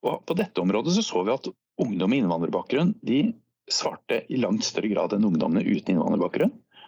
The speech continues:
at de opplevde at sånne type veksterfaringer, at de fikk sånne type veksterfaringer gjennom denne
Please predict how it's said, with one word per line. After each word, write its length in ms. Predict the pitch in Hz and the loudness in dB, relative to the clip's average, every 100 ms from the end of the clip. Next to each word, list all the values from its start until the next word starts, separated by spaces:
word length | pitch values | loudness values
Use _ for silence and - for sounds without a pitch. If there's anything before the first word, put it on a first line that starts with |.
| - | -14
at 160 | - - | -8 -6
de 80 | - | -4
opplevde 320 | - 180 - | -2 -2 -2
at 100 | 107 | -2
sånne 240 | - 76 - | 0 0 0
type 400 | - - - - - _ _ _ 90 | -4 -2 0 0 -4 _ _ _ -2
veksterfaringer, 1040 | - - - - 95 92 87 85 87 117 - | -2 -4 -8 -2 -2 -2 -2 0 0 0 -2
at 100 | - | -4
de 80 | - | -4
fikk 220 | - - | -4 -2
sånne 200 | 104 95 92 | 0 0 -2
type 180 | - 95 | -2 -2
veksterfaringer 840 | - - - - - - - 113 - _ _ _ - - | -4 -6 -6 -4 -4 -2 -2 -2 -6 _ _ _ -20 -6
gjennom 380 | - 85 82 98 | -2 2 2 4
denne 300 | 101 80 80 | 4 4 2